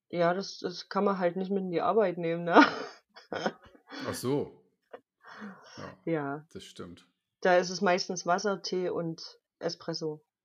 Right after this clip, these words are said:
Speaker 1: Espresso ist mein neuer
Speaker 2: Hm.
Speaker 1: Freund, seitdem ich keinen <laughs> Alkohol mehr trinke.
Speaker 2: Okay, aber ich hoffe in, in Maßen und nicht in
Speaker 1: Ja,
Speaker 2: Mengen, oder?
Speaker 1: ja, nein.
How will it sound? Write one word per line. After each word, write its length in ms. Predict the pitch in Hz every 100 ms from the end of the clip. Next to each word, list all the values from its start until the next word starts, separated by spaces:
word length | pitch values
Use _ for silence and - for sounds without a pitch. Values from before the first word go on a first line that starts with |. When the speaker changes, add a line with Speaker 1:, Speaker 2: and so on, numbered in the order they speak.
| _
Speaker 1:
Espresso 440 | 170 - 214 247
ist 120 | 220 208
mein 140 | 185
neuer 240 | 180 175 175
Speaker 2:
Hm. 20 |
Speaker 1:
Freund, 560 | 196 180 180 175 - _
seitdem 420 | - 170 170 170
ich 120 | 170
keinen 240 | - 175 180
<laughs> 20 |
Alkohol 460 | 160 170 - 214 202
mehr 260 | 185 196
trinke. 460 | - 190 196 - - 165 _ _ _ _ _ _
Speaker 2:
Okay, 260 | 101 101 110
aber 240 | 117 104 107
ich 120 | 107
hoffe 200 | 123 113
in, 180 | 107 107
in 260 | - 104
Maßen 600 | 98 107 107 98 80 - -
und 120 | -
nicht 120 | 95 220
in 80 | 190
Speaker 1:
Ja, 40 |
Speaker 2:
Mengen, 280 | 175 156 151
oder? 340 | 156 131 143 -
Speaker 1:
ja, 340 | 165 151 151
nein. 460 | 160 147 147 156